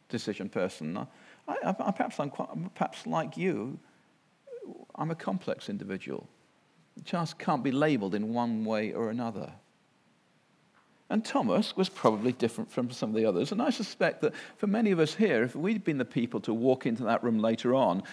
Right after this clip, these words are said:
and people had been saying to us, "We've seen the Lord," when Thomas knew full well that Jesus was dead and buried, we too may have been some of those people who would have struggled to believe what our friends were telling us.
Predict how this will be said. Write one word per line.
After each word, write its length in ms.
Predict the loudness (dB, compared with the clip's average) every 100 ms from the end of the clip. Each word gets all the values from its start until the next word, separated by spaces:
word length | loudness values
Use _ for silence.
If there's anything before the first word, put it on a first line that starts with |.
| -10
and 120 | -10
people 280 | 2 2 2
had 80 | 0
been 160 | 0 0
saying 320 | 2 0 2
to 140 | 4
us, 320 | 4 4 -4 -10 -20 -20 -2
"We've 200 | 8 10
seen 220 | 10 8 10
the 100 | 12
Lord," 540 | 12 12 10 2 0 -4 _ _ _ _ -20 _ _ _ _
when 220 | 0 2 4
Thomas 320 | 4 4 2
knew 180 | 2 2
full 380 | 2 2 4
well 260 | 4 6 6
that 200 | 4 0
Jesus 420 | 2 2 0 -2
was 120 | -4
dead 220 | 0 0 0
and 100 | 0
buried, 520 | 0 -2 -4 -8 -10 _ -20 _ -8
we 340 | 0 2 2
too 600 | 0 2 4 6 4 0 -8 -18 _ _ _ _
may 440 | -2 2 4 4 2
have 200 | 0 0
been 360 | 0 0 -4
some 200 | -2 0
of 80 | 2
those 200 | 2 0
people 520 | 0 -2 -2 -4 -6 -6 -18 _
who 120 | 2
would 80 | 2
have 160 | 0 -4
struggled 640 | -6 2 2 4 -2 -4
to 80 | -4
believe 800 | 0 0 0 0 0 -2 -6 -12 -20 _
what 160 | -2 0
our 120 | -2
friends 420 | -2 -2 0 -2
were 60 | -6
telling 360 | -2 -2 -2
us. 360 | -8 -14 -18